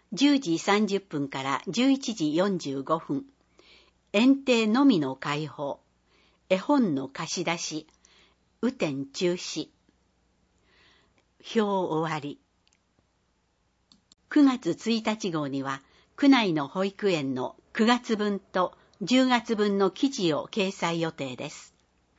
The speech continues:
催し物。東区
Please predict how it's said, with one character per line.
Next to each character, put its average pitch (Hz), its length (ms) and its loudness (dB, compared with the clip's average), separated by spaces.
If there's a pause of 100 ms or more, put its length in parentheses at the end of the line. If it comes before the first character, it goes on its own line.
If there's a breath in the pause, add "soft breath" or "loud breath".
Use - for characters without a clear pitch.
(1120)
催 247 420 6
し 247 220 -2
物。 190 420 0 (1200 soft breath)
東 240 460 2
区 165 280 -4